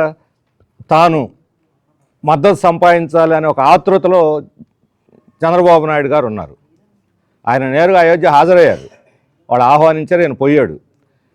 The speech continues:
కానీ చంద్రబాబు నాయుడు గారికి అవమానం ఎదురైంది.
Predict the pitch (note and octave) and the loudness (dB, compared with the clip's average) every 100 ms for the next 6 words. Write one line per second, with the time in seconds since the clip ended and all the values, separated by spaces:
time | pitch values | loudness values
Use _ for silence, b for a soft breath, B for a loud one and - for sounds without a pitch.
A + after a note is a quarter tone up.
0 | _ _ _ - F3 F3 D#3+ D#3 - - | _ _ _ -4 -2 -2 -4 -8 -14 -20
1 | _ _ _ _ _ _ C#3 F3 F#3+ F#3+ | _ _ _ _ _ _ -4 0 2 2
2 | F#3 F#3 F3 E3+ E3+ E3 D#3+ F3 D3+ D3+ | 2 0 0 0 0 -2 -4 -4 -2 -2
3 | C3+ E3 F#3 F#3 E3 D#3+ D3+ G#2 D2+ | 0 0 0 0 0 0 -2 -2 -10